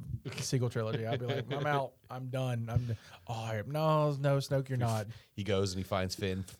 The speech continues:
Speaker 2: throws him in a, in an ice cube.
Speaker 1: Right. I just, no, I don't want that to happen.
Speaker 2: <laughs>
Speaker 1: But th-, I've already heard, like,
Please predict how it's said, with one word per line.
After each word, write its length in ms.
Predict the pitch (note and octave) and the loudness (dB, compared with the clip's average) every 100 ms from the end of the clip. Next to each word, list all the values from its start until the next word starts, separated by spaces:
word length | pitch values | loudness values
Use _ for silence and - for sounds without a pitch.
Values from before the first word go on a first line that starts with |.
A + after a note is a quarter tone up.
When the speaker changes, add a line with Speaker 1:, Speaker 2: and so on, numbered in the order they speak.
| - | -2
Speaker 2:
throws 260 | G2 F2+ | 0 2
him 140 | G2 F2+ | 0 -4
in 100 | E2+ | -6
a, 140 | E2 | -6
in 140 | E2 E2 | -6 -6
an 80 | E2+ | -6
ice 180 | E2 | -6
cube. 300 | - F2+ F2 - | -6 -8 -8 -10
Speaker 1:
Right. 480 | D#3 D#3+ D3+ C#3+ C#3+ | -6 -2 -2 -4 -2
I 100 | C#3 | 0
just, 260 | E3+ - | 0 2
no, 340 | F3+ A#3+ G#3+ D#3+ | 6 10 12 12
I 60 | |
don't 140 | G3 G#3 | 12 12
want 120 | A3 | 12
that 100 | A3 | 12
to 100 | G3+ | 12
happen. 440 | G#3+ G#3+ E3 A#2 D#3+ - C#3+ | 12 10 8 6 2 -4 -8
Speaker 2:
<laughs> 200 | - - | -10 -2
Speaker 1:
But 200 | G3+ F#3+ | 0 0
th-, 120 | G#3 | -2
I've 200 | - F#3 | 0 4
already 180 | A3+ A3 | 6 8
heard, 160 | G3+ G3 | 8 8
like, 220 | E3 | 4